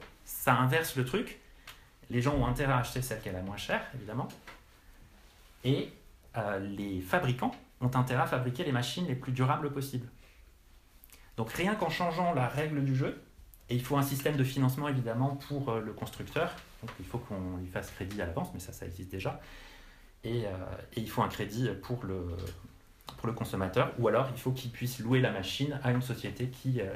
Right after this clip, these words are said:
elle, euh, va acheter ces machines. Ce qui existe d'ailleurs, euh, il y a une, une société en, aux Pays-Bas qui fait ça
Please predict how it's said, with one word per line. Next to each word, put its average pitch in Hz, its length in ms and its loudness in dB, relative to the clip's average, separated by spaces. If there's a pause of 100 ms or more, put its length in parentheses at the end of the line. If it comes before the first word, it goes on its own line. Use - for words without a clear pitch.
elle, 117 200 -2
euh, 90 120 -6 (840)
va 101 120 -4
acheter 98 220 -2
ces - 120 -4
machines. 104 260 -8 (260)
Ce - 80 -16
qui 107 180 -6
existe 123 220 0
d'ailleurs, 110 300 2
euh, 98 440 -2 (160)
il 98 60 -8
y - 20 -6
a 95 80 -6
une, 95 240 -8 (300)
une 131 100 4
société 123 420 -2
en, 101 500 -4
aux 98 60 -8
Pays-Bas 127 300 0
qui - 160 -10
fait 107 100 -10
ça - 180 -12